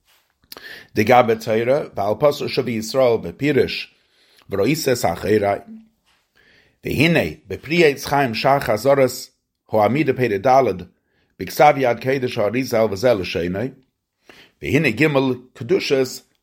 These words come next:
legimel reishin, de Atzika Kadisha. <clears throat> The Arizal writes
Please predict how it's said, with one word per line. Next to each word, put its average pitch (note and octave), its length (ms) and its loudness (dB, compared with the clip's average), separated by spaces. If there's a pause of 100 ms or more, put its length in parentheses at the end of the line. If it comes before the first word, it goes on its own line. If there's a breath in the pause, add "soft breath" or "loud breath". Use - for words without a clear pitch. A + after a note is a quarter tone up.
legimel C3+ 480 2
reishin, C3 560 0 (420)
de A2+ 440 0
Atzika A#2+ 400 -2
Kadisha. A#2 560 0 (540 soft breath)
<clears throat> - 20 -
The D3 840 4
Arizal A2+ 600 -4 (300)
writes A2+ 520 0